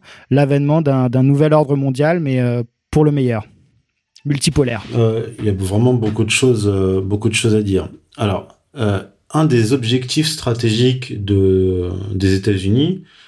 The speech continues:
Speaker 2: depuis les années quatre-vingt-dix, ça a été d'empêcher l'émergence de puissances eurasiatiques ou réémergence. Un, là, ça a été un échec.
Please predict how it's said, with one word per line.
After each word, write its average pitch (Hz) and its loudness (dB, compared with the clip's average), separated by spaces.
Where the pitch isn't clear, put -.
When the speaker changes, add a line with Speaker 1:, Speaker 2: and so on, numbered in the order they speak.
Speaker 2:
depuis 98 -2
les 101 2
années 101 0
quatre-vingt-dix, 107 -2
ça - -4
a 104 0
été 151 0
d'empêcher 127 0
l'émergence 110 0
de 92 0
puissances 139 -4
eurasiatiques 113 0
ou 123 2
réémergence. 107 -2
Un, 113 -2
là, 104 0
ça 113 -4
a - 2
été 101 -2
un 98 2
échec. 87 -6